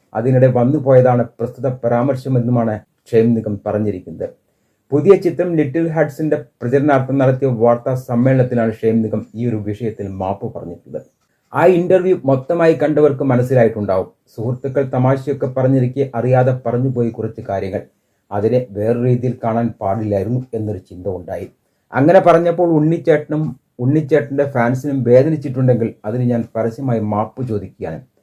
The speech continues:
ഉണ്ണിച്ചേട്ടന് ഞാൻ പേഴ്സണലായി മെസ്സേജ് അയച്ചിരുന്നു. ഒരാളെ വ്യക്തിപരമായി വേദനിപ്പിക്കാൻ കരുതിക്കൂട്ടി ചെയ്ത ഒരു കാര്യമല്ല എന്നാണ് ഷെയ്ൻ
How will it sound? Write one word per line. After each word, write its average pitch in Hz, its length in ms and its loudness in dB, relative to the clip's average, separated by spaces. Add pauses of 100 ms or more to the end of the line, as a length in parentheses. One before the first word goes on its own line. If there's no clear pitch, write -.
(220)
ഉണ്ണിച്ചേട്ടന് 110 600 -2
ഞാൻ 110 120 -2 (100)
പേഴ്സണലായി 107 580 -2
മെസ്സേജ് 104 340 -2
അയച്ചിരുന്നു. 104 480 -2 (480)
ഒരാളെ 113 300 2
വ്യക്തിപരമായി 113 640 0
വേദനിപ്പിക്കാൻ 107 680 0
കരുതിക്കൂട്ടി 107 600 -6
ചെയ്ത 101 280 -4 (180)
ഒരു 101 140 -6
കാര്യമല്ല 104 600 -2 (280)
എന്നാണ് 113 380 0 (120)
ഷെയ്ൻ 113 260 -2